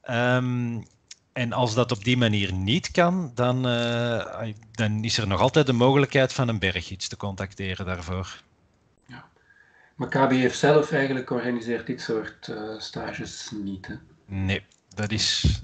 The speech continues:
Speaker 1: niet iets waar wij als federatie zelf werk van maken.
Speaker 2: Nee, maar via de clubs moet het, eh, is dat zeker,
Speaker 1: Ja.
Speaker 2: eh, een vraag die gesteld kan worden.
Speaker 1: Ja, absoluut.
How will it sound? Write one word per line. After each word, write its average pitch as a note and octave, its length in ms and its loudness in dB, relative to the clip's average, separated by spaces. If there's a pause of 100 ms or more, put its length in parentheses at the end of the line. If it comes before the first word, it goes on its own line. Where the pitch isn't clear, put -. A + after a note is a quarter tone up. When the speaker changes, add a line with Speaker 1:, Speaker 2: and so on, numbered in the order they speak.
(240)
Speaker 1:
niet B2 280 2
iets A#2+ 200 0
waar A2+ 220 2
wij A2+ 120 4
als F#2 200 0
federatie G#2+ 720 2
zelf G#2+ 340 0
werk E2+ 320 -6
van F#2+ 180 -6
maken. F#2 400 -4
Speaker 2:
Nee, A2 260 -4 (120)
maar A#2 140 -2
via C#3 180 8
de B2 100 2
clubs - 280 0
moet A#2+ 240 -2
het, - 260 -10
eh, A#2 180 2
is C#3+ 100 -2
dat A#2 140 2
zeker, A2+ 540 0
Speaker 1:
Ja. - 80 -8
Speaker 2:
eh, A#2 300 4
een A2+ 120 0
vraag A2 260 2
die G#2+ 120 -4
gesteld G2 320 -4
kan G#2 180 -8
worden. G#2+ 300 -10 (400)
Speaker 1:
Ja, G#2 200 -6 (100)
absoluut. G#2 640 -6